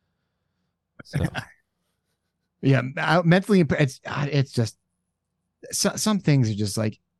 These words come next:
Speaker 2: it, are people, is it because the internet is so pervasive now, or are people always that stu-, like,
Speaker 1: I mean, you, you
Speaker 2: I feel like people haven't changed, but it makes it seem like people have, and they've gotten dumber.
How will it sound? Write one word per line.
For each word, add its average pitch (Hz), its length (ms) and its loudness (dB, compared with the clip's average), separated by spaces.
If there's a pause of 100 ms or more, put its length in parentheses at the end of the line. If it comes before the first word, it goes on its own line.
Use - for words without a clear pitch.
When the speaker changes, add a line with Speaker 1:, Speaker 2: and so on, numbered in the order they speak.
(840)
Speaker 2:
it, 156 100 -6 (240)
are 156 80 2
people, 151 400 0 (480)
is 156 140 4
it 151 80 -2
because 202 320 2
the 170 100 4
internet 147 360 4
is 120 100 0
so 143 100 2
pervasive 131 540 0
now, 151 240 4
or 117 100 0
are 107 60 -2
people 151 500 0 (680)
always 151 420 2
that 170 220 0
stu-, 160 260 -4
like, 135 160 0 (580)
Speaker 1:
I 87 60 0
mean, 85 220 2
you, 95 180 4
you 101 320 4
Speaker 2:
I 127 140 0
feel 254 140 4
like 202 80 2
people 190 200 4
haven't 143 200 2
changed, - 520 -4 (1400)
but 147 120 4
it 151 80 0
makes 170 300 2
it - 100 -10
seem 156 240 4
like 131 160 4
people 117 220 0
have, 110 300 -2
and 110 60 0
they've 107 100 2
gotten 107 340 -2 (140)
dumber. 104 200 -4